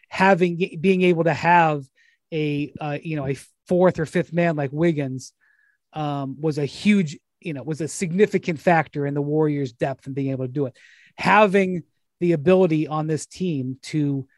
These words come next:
sign all these contracts, to set them up and give them depth, you know, they're gonna win it because of Paul George and Kawhi Leonard if they're gonna win it. But having all that depth is a, is a big factor too.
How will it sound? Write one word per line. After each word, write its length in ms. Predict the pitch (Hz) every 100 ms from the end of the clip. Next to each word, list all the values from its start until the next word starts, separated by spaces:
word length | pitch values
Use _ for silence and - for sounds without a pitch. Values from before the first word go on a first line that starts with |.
| _ _ _
sign 380 | - - 180 185
all 80 | 165
these 180 | 147
contracts, 580 | - 165 165 165 135 -
to 80 | 131
set 260 | - 156 165
them 180 | 151
up 280 | 160 143 - - -
and 160 | 147 139
give 180 | 151
them 220 | 147 143 135
depth, 340 | 151 135 _ _ _ _ _ _ _ _ -
you 80 | 135
know, 160 | 123
they're 140 | 143 180
gonna 160 | 262
win 160 | 247 254
it 60 | 190
because 240 | 190 170
of 100 | 165
Paul 160 | 180 165
George 240 | 165 147
and 100 | 143
Kawhi 220 | 151 147
Leonard 240 | 143 143 127
if 100 | -
they're 100 | 135
gonna 140 | 135
win 220 | 135 123
it. 60 | 120
But 80 | 135
having 400 | 165 180 170 170
all 200 | 139 151
that 200 | 147 127
depth 300 | 156 139 -
is 160 | 127 127
a, 180 | 123 - _ _ _ _ -
is 160 | 139
a 140 | 135 123
big 240 | 120 139
factor 400 | - 135 123 120
too. 260 | - 127